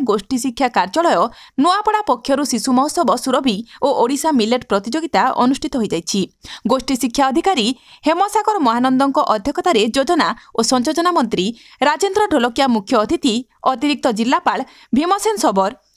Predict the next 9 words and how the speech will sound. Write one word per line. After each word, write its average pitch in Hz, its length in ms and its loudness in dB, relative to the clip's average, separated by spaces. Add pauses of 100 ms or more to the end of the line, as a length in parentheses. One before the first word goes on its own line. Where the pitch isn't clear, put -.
ଜିଲ୍ଲା 359 300 2
ମୁଖ୍ୟ 254 260 0 (100)
ଚିକିତ୍ସା 226 340 -4
ଅଧିକାରୀ 285 380 0 (120)
ଡକ୍ଟର 220 320 -2 (400)
ଚୌଧୁରୀ 359 380 0
ଶୋଭାରାଣୀ 269 420 2
ମିଶ୍ର, 311 260 0 (460)
ଶିକ୍ଷାବିତ୍ 302 580 0